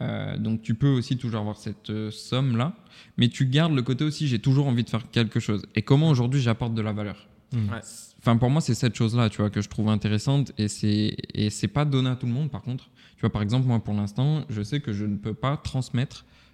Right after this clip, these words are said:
Speaker 1: euh, des connaissances. Alors, c'est parce que, euh, il y a plein de raisons, hein. Ça peut être la légitimité,
Speaker 3: Pour
Speaker 1: ça
Speaker 3: l'instant,
Speaker 1: peut
Speaker 3: en tout
Speaker 1: être,
Speaker 3: cas.
Speaker 1: voilà, pour
Speaker 3: Ouais.
Speaker 1: l'instant.
Speaker 3: Ouais.
Speaker 1: Mais parce que aussi, d'un autre côté, par exemple, moi, les dix mille euros, je les fais pas encore.
Speaker 3: Mm.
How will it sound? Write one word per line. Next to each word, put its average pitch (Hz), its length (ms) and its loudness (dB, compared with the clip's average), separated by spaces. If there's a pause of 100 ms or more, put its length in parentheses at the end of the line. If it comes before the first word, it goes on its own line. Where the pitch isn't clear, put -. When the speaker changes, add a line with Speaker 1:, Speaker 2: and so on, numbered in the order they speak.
(160)
Speaker 1:
euh, 107 180 2
des 104 160 2
connaissances. 113 560 0
Alors, - 300 -6
c'est - 160 -6
parce 98 200 -4
que, - 140 -2
euh, 104 380 -2
il 92 80 -6
y 107 40 -6
a 98 60 -8
plein 113 220 -6
de 104 80 -4
raisons, 120 260 0
hein. 104 60 0
Ça - 100 -10
peut - 80 -4
être 104 100 -4
la 104 120 0
légitimité, 104 720 0
Speaker 3:
Pour 120 80 2
Speaker 1:
ça 143 60 -4
Speaker 3:
l'instant, - 160 -2
Speaker 1:
peut 110 40 0
Speaker 3:
en 107 60 2
tout 107 60 0
Speaker 1:
être, 101 100 -2
Speaker 3:
cas. 95 100 -10
Speaker 1:
voilà, 120 220 -2 (140)
pour 110 100 0
Speaker 3:
Ouais. 117 60 4
Speaker 1:
l'instant. 113 300 0 (220)
Speaker 3:
Ouais. 117 100 0 (120)
Speaker 1:
Mais 110 100 2
parce 113 220 0
que 123 80 2
aussi, 151 420 4
d'un 117 220 2
autre 107 120 0
côté, 139 280 0
par 110 260 0
exemple, 127 260 2
moi, 120 100 0
les 107 100 0
dix 98 100 0
mille 104 140 0
euros, 120 300 -4
je 117 100 -6
les 104 60 -2
fais 107 120 -4
pas - 80 -4
encore. 123 380 -8 (200)
Speaker 3:
Mm. 139 100 0